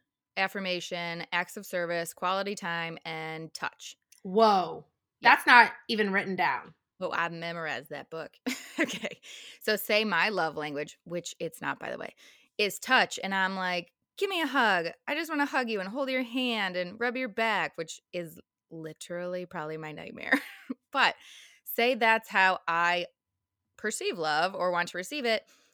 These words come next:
Speaker 1: I would probably do that to C S or obviously my husband or <laughs> someone else.
Speaker 2: <laughs> Whoever.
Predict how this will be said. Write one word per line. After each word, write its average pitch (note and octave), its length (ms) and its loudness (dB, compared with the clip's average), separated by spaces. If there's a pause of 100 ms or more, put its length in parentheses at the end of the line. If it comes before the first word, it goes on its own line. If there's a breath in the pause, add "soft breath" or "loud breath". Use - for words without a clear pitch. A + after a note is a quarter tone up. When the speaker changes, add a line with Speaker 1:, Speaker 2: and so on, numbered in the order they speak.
(180 soft breath)
Speaker 1:
I A3 160 2
would C#4 120 -4
probably F#3 380 -2 (260)
do E3+ 180 -4
that E3 280 2 (320)
to E3 380 -6
C C4 200 -8
S - 300 -2
or D#3 300 -4 (160)
obviously D#3 320 -10
my G#3 100 -6
husband A#3+ 380 -4
or - 20 2
<laughs> - 20 2
someone - 380 -2 (200)
else. - 140 -12 (200)
Speaker 2:
<laughs> D4 320 2
Whoever. B3+ 580 6